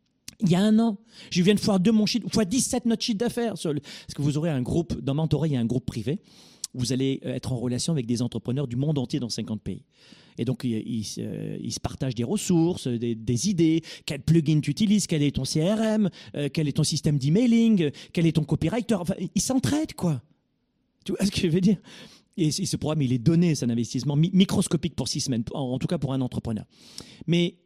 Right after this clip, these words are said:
mais à ce moment-là, ils se disent, « Bon, ok, ben là, je, je comprends. »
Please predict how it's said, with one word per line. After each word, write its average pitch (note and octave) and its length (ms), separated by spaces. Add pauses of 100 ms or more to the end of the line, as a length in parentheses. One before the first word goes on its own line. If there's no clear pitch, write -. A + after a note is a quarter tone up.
(460)
mais E3+ 180
à C3+ 120
ce - 180
moment-là, F3+ 540
ils C#3 80
se - 100
disent, « E3 200
Bon, D#3 260
ok, D3+ 340
ben C#3 120
là, E3 100
je, C#3 240 (260)
je D3+ 140
comprends. » C3 420